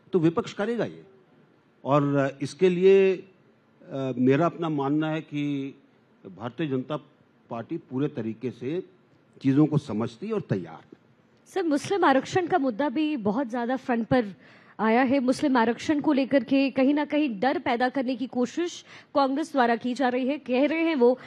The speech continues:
Speaker 2: कि पसमानदा मुसलमान जिससे लुभाने की कोशिश बीजेपी कर रही थी, अब अचानक मुस्लिम आरक्षण का मुद्दा क्यों लेकर के आ गई है?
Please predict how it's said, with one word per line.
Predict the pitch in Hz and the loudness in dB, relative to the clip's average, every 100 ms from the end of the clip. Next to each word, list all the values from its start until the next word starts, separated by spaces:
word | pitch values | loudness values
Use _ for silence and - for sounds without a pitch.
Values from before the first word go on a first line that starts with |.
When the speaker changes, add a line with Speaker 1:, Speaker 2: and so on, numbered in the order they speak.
| - | -10
Speaker 2:
कि | - | -6
पसमानदा | 233 262 233 247 254 311 | -2 -2 2 2 4 2
मुसलमान | 285 302 247 254 277 | 0 0 2 2 2
जिससे | 262 285 | 0 0
लुभाने | 226 208 202 247 | 2 2 0 -2
की | 311 | -4
कोशिश | 302 311 330 254 | -4 -4 -4 -2
बीजेपी | 277 247 311 320 | -2 -2 -4 -2
कर | 294 | 0
रही | 269 269 | 0 -2
थी, | 277 | 0
अब | 233 | 0
अचानक | 233 254 254 262 - - 247 | 0 0 -2 -4 -10 -12 -4
मुस्लिम | 247 311 269 | -2 0 -2
आरक्षण | 226 220 - 294 | -2 -2 -6 -6
का | 311 | -4
मुद्दा | 285 226 285 | -6 -4 -6
क्यों | 294 277 | -4 -2
लेकर | 262 277 | 0 -2
के | 247 | -2
आ | 262 240 | -2 -2
गई | 247 | -4
है? | 214 | -6